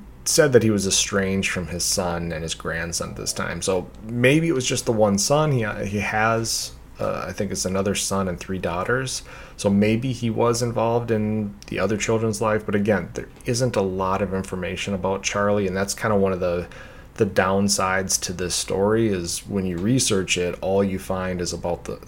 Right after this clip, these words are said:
the suspect and what happened with the suspect. You don't get a lot about Charlie. So, you know, I spent a, a good amount of time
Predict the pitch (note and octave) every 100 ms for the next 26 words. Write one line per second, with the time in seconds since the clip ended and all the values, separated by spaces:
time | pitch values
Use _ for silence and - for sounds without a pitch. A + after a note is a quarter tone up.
0 | - A#1 G#2 G2 - F#2 E2+ - F2 E2+
1 | - D#2+ E2+ E2+ E2+ - E2 E2 E2 -
2 | F#2+ - F2+ - F2 D#2+ - F2 G2 G2
3 | G#2 G2 E2+ D#2+ E2 D#2+ D#2+ D2+ - E2+
4 | E2+ D#2+ D#2+ - F2+ E2+ - - - -
5 | - - - - G2 G2 - B2 G2+ -
6 | - - - - - - - - - -
7 | - G#2+ - A2+ A2+ B2+ B2 A2+ G#2+ G2
8 | F#2 - G2+ F#2 F2 F2